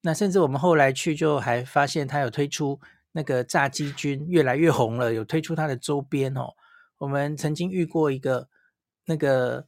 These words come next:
活动哦，Lawson 购物超过一千块就送炸鸡菌的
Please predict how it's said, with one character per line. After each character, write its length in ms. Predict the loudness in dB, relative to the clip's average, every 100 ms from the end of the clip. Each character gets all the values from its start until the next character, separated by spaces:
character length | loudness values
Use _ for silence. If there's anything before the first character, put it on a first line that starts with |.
| _
活 180 | -2
动 280 | 0 2 0
哦， 120 | -2 0
Lawson 360 | 0 0 -2
购 140 | 0 0
物 160 | 0
超 180 | 0 0
过 140 | 0
一 40 | 0
千 220 | 0 -4
块 180 | 0 0
就 160 | 0
送 240 | -2 -2 -4 -8 -8
炸 240 | 0 0 0
鸡 240 | -4 -8
菌 260 | -2 -2 0
的 180 | -2